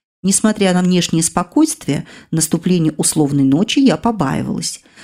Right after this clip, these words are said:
Страх сидел глубоко внутри и периодически посылал в мозг колючие импульсы, но мне и этого хватало. Неизвестность пугала – а меня, к сожалению,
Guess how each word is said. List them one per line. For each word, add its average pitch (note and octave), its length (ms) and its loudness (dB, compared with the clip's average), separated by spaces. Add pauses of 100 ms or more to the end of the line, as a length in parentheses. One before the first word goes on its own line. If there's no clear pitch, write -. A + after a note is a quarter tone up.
(140)
Страх E3 380 -2
сидел F3 340 0
глубоко E3 440 -2
внутри D#3+ 540 2 (240)
и - 100 -4
периодически E3 680 2
посылал G#3 500 2
в D3 60 -2
мозг G#3+ 420 0
колючие F3 520 0
импульсы, - 760 0 (280)
но D3 120 0
мне D3+ 260 0
и E3+ 200 0
этого C#3 280 0
хватало. - 600 -4 (460)
Неизвестность D3 680 0
пугала – D3 520 -2 (380)
а E3+ 40 -4
меня, D3+ 300 0
к B3+ 80 -8
сожалению, D3 680 0